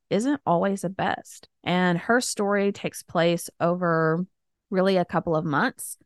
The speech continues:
of being transferred to four different hospitals, of struggling with many ups and downs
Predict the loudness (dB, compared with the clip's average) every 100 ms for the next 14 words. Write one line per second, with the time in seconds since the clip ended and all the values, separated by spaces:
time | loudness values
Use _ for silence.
0 | _ 0 2 2 2 0 -2 -6 -4 -6
1 | -4 0 0 -2 -6 -6 -6 -4 -2 -2
2 | -8 -8 -4 -4 -4 -2 0 2 2 0
3 | -2 -8 _ -20 _ 0 2 4 0 -2
4 | 0 2 2 2 2 0 0 0 2 2
5 | 2 0 -2 -2 -2 -2 2 2 2 2
6 | 0 -2 -4